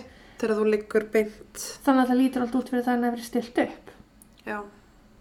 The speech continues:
Speaker 2: Áfram héldu þau að vinna hart á einhverjum málalokum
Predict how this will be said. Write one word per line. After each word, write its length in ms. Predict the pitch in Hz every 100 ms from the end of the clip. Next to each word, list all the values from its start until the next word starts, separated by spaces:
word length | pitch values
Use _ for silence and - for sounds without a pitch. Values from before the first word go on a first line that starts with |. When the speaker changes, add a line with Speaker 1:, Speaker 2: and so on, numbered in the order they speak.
| _ _ _ _ - -
Speaker 2:
Áfram 340 | 277 302 302
héldu 240 | 302 294 285
þau 140 | 302
að 80 | 285
vinna 200 | 302 302
hart 300 | 285 302 -
á 40 |
einhverjum 340 | 302 302 285 285
málalokum 640 | 254 233 233 233 240 247